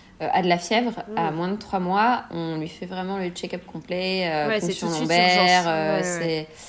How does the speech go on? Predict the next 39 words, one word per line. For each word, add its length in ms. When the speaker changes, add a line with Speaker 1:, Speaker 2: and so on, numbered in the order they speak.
Speaker 1:
c'est, 60
et 80
en 100
fait, 540
euh, 300
ce 360
moment 540
qui 160
a 20
été 460
horrible, 560
qui 100
était, 580
euh, 80
bah, 460
vraiment 420
très, 220
très 160
difficile, 440
où 80
en 120
fait, 320
euh, 260
en 100
plus, 220
on 60
m'a 400
annoncé 520
méningite, 560
j'ai 120
tapé, 320
voilà, 260
hypocondriaque, 800
j'ai 100
tapé 300
ça 100
sur 180
Speaker 2:
<laughs> 40
Speaker 1:
Google. 500